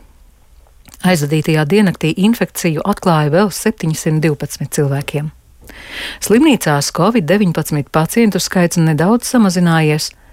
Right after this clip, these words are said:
pat labam tajās ārstējas astoņsimt desmit covid pacienti. Reanimācijā ir simt trīsdesmit septiņi.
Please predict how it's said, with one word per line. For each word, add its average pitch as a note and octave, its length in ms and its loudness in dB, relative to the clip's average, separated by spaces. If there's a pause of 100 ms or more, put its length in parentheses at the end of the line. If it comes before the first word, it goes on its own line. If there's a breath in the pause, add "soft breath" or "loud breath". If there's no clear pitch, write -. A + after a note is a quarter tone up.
(140 soft breath)
pat D#3+ 160 -4
labam F#3 320 2
tajās D#3+ 400 2
ārstējas D#3+ 640 0
astoņsimt D#3+ 720 0
desmit D3+ 540 -2
covid C#3 280 -2
pacienti. C#3 600 -2 (480 loud breath)
Reanimācijā D3+ 1000 2
ir F#3 160 -2
simt - 360 -2
trīsdesmit D3 640 -2
septiņi. C#3+ 500 -4